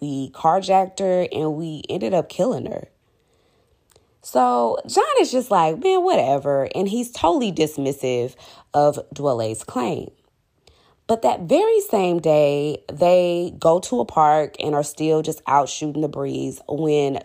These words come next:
Dwelle Green's friend, Victor Pastiano, pulls up on him.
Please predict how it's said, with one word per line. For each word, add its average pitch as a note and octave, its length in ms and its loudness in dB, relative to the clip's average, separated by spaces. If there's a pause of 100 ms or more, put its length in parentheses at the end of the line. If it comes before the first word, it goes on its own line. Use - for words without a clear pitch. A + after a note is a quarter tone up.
Dwelle A#3 460 2
Green's E3 400 0
friend, C#3 580 -2 (440)
Victor F#3 320 0
Pastiano, D3+ 680 0
pulls D3 380 -6
up C3 220 -2
on - 140 -10
him. F2+ 160 -12